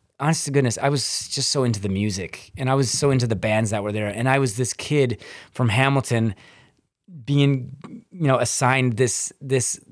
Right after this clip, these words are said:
this gig of covering Woodstock ninety-nine. I, I was in heaven, man. I, I was in heaven the whole weekend. I wasn't staying in a house like some of the V Js did. I was staying in an R V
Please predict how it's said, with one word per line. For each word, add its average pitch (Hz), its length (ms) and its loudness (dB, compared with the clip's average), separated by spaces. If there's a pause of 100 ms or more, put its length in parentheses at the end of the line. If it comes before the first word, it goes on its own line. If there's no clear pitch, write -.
(520)
this 135 220 -2
gig 143 400 4
of 104 240 0
covering 127 440 2
Woodstock 113 680 2
ninety-nine. 120 640 2
I, 127 280 2
I 135 140 4
was 208 220 4
in 123 80 2
heaven, 107 500 -2
man. 82 320 -12
I, 127 60 0
I 139 260 2
was 147 140 0
in 135 100 2
heaven 117 540 2 (300)
the 123 120 4
whole 156 300 4
weekend. 139 340 2 (300)
I 147 140 4
wasn't 190 360 6
staying 143 680 2
in 127 180 0
a 110 80 2
house 127 640 2
like 127 220 -2
some 147 160 2
of 135 40 4
the 127 60 4
V 139 140 2
Js 120 260 2
did. 117 160 2
I 139 200 2
was 151 260 0 (300)
staying 143 260 0
in 127 80 2
an 120 100 0
R 107 220 2
V 90 340 -6